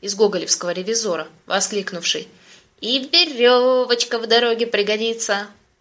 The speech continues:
несомненно, принадлежал к когорте байдарочников первой половины девятнадцатого века. Потому что только настоящий байдарочник знает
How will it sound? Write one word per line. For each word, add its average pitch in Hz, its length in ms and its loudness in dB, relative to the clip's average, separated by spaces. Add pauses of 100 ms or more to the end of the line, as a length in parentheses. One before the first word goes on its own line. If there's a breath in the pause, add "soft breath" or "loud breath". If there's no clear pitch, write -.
(220)
несомненно, 202 880 -2
принадлежал 226 640 0
к 220 40 -10
когорте 175 400 -2
байдарочников 190 720 -2
первой 180 300 -4
половины 208 400 -4
девятнадцатого 220 720 -6
века. 180 360 -8 (960 soft breath)
Потому 190 400 0
что 214 160 -4
только 220 300 -2
настоящий 208 760 0
байдарочник 247 720 -4
знает 190 360 -2